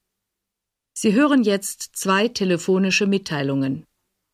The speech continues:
Sie hören die Telefonate zweimal.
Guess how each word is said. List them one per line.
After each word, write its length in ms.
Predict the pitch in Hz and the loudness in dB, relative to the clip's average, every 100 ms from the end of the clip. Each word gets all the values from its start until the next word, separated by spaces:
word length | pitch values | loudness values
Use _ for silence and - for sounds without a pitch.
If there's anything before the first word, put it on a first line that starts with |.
| _ _ _ _ _ _ | _ _ _ _ _ _
Sie 200 | - 202 | -2 0
hören 280 | 254 254 202 | 2 2 2
die 140 | 170 | 0
Telefonate 880 | 185 170 160 170 165 170 190 226 220 | 0 -2 0 0 0 0 -2 -4 -6
zweimal. 800 | - 185 180 190 170 135 113 | -6 -2 0 2 0 -2 -6